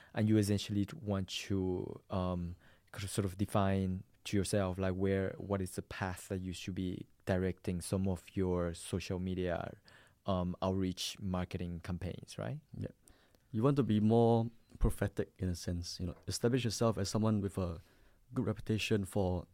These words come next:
Speaker 2: knowing what they're talking about,
Speaker 1: Mm-hmm.
Speaker 2: and then establish a following, and then th-, a loyal following.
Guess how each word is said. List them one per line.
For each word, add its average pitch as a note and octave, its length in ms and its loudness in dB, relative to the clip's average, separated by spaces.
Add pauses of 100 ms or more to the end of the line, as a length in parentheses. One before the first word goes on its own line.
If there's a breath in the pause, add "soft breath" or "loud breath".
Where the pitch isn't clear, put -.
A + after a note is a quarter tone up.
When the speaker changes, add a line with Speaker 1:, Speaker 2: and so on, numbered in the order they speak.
(220)
Speaker 2:
knowing G#2 520 2
what G2 280 -2
they're - 80 -8
talking G2+ 300 -4
about, F#2+ 280 -2 (180)
Speaker 1:
Mm-hmm. A2 280 0
Speaker 2:
and F#2+ 160 0
then G2 340 2 (1900)
establish G#2+ 340 0
a - 20 -2
following, A2+ 640 2
and F#2 100 -2
then F2+ 240 -2
th-, - 100 -8
a G2 100 -2
loyal G#2+ 260 4
following. F#2+ 500 0